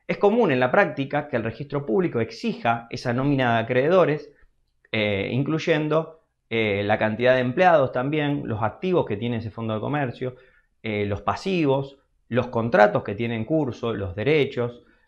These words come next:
de forma tal de asegurarse el cumplimiento de ese, eh, requisito. En este punto cabe mencionar que si no se entrega la nómina de acreedores o la que es, es entregada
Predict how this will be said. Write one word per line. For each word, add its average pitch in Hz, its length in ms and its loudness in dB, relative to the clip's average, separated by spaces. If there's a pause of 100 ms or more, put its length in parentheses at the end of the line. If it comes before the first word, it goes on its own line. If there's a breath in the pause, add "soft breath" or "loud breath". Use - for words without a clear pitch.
de 123 160 -2
forma 143 340 0
tal 151 160 2
de 151 60 2
asegurarse 131 560 2
el 135 100 -2
cumplimiento 117 800 -2
de 110 460 -2
ese, 101 560 -6
eh, 98 100 -6
requisito. 98 720 -12 (720)
En 185 140 -2
este 214 160 0
punto 202 380 0
cabe 151 220 2
mencionar 151 640 0
que 120 100 -6
si 156 180 -6
no 220 120 -2
se 202 140 -4
entrega 180 400 2
la 107 140 0
nómina 135 360 0
de 127 60 2
acreedores 131 640 0 (240)
o 135 120 2
la 120 160 2
que 123 80 0
es, - 280 -6
es 170 400 -2
entregada 147 880 4